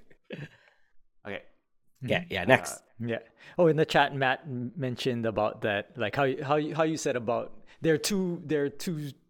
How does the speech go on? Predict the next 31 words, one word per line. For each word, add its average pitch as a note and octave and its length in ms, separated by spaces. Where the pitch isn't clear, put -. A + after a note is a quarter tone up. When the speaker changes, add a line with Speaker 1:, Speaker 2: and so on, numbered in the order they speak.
Speaker 3:
modes C#3 480
of A#2+ 140
the B2 60
same C3 300
scale. B2+ 500
Speaker 2:
Yeah. C#3+ 280
Speaker 3:
Yeah. G2 280
Yeah. F2+ 200
Speaker 2:
Yeah, B2+ 160
Speaker 3:
So G2 60
Speaker 2:
yeah, - 140
yeah. E2 160
Ione-, C3+ 420
uh, - 40
did B2+ 220
I C#3 80
get C#3 120
that C#3 140
right? C#3 220
Ionian, C#3 680
Speaker 3:
I D#3+ 200
don't D#3 140
know - 120
Speaker 2:
Ionian, C3+ 100
Speaker 3:
if A2 280
Speaker 2:
and B2 100
Speaker 3:
I - 20
Speaker 2:
Mixolydian. C#3 1000
<laughs> - 60
Speaker 3:
And C3 340
Mixolydian. B2+ 720